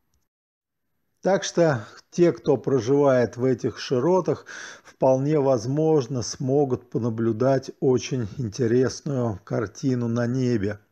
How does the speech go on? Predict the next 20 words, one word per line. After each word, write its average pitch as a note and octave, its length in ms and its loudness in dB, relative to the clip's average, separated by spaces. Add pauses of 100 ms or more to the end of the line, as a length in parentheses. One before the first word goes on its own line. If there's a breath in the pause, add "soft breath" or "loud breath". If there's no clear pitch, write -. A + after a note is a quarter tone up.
(1400)
Это G3 280 2
надо D3+ 340 2
будет C#3+ 400 2
успеть C3 420 2
сделать A#2 560 2
в A2+ 140 -2
мае C3 340 2
месяце, D#3 540 -2
потому C#3 420 -2
что C#3 260 -2
тридцать - 520 -2
первого A#2 420 2
мая D#3+ 560 2 (560 loud breath)
эта C#3+ 380 2
комета C#3 600 0
пройдёт B2+ 600 0
своё, A#2+ 540 2
скажем G#2 420 -6
так, - 240 -6
минимальное, C3 1040 0